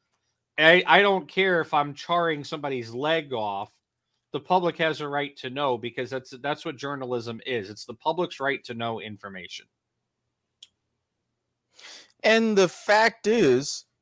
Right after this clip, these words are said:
Speaker 2: even in traditional sports, you have those journalists that are accused in certain media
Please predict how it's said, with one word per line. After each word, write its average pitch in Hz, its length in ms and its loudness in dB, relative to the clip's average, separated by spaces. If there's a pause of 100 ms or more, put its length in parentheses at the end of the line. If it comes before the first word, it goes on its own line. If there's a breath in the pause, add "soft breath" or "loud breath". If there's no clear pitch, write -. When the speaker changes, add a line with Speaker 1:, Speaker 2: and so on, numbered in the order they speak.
(100)
Speaker 2:
even 254 440 2
in 196 480 0 (460)
traditional 170 800 2
sports, 143 580 2 (220 soft breath)
you 131 160 2
have 185 260 4
those 185 220 2
journalists 156 540 -2
that 143 200 4
are 147 160 2
accused 135 640 -6
in 117 180 -6
certain 147 560 -6
media 127 380 -4